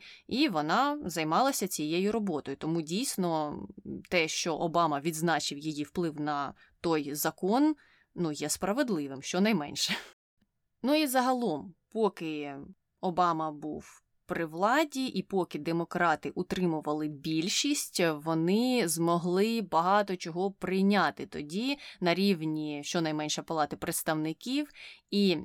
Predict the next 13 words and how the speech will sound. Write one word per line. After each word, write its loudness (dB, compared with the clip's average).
під 0
керівництвом 2
Ненсі 0
Пелосі 0
в -4
той 2
період -4
Палата 2
прийняла 2
закон -2
про -4
чисту -2
енергію -4